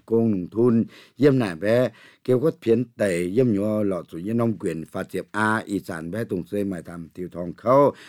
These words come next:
thu, phiến tu có tiểu công biểu quốc bong thính, y sản bé khâu giải thu chun. Nãy tùng bé, dây dương kêu có tiểu thòng khâu tháo với tiểu bùng hùng bún tuấn. Ông Nguyễn Anh Tuấn, trưởng phòng nông công phân hạng nông thôn chặt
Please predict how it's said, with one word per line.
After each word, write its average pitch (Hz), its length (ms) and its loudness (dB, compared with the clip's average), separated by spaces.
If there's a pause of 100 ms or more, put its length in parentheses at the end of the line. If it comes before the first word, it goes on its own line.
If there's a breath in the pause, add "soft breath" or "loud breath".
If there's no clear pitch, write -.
(240 loud breath)
thu, 165 260 4 (260 soft breath)
phiến 151 300 2
tu 160 160 2
có 170 160 -2
tiểu 117 260 -4
công 127 300 2
biểu 87 120 -2
quốc 139 240 -6
bong 127 180 0
thính, 107 320 0
y 101 200 -2
sản 80 220 -8
bé 113 200 -2
khâu 143 280 -2
giải 78 300 -10
thu 127 160 -2
chun. 101 260 -2 (840 soft breath)
Nãy 143 180 4
tùng 110 180 0
bé, 123 240 4 (220 loud breath)
dây 135 140 4
dương 139 180 6
kêu 127 180 -2
có 165 80 0
tiểu 104 200 -2
thòng 87 200 -4
khâu 143 220 2
tháo 101 180 0
với 117 100 2
tiểu 113 260 -6
bùng 82 140 -10
hùng 92 160 -6
bún 107 140 -4
tuấn. 131 200 4 (460 soft breath)
Ông 127 260 4 (240 loud breath)
Nguyễn 131 280 2
Anh 117 320 0
Tuấn, 117 340 4 (500 soft breath)
trưởng 127 240 6
phòng 101 380 2 (120)
nông 110 140 2
công 127 160 2
phân 117 160 0
hạng 120 220 2
nông 101 160 0
thôn 117 160 0
chặt 101 120 -4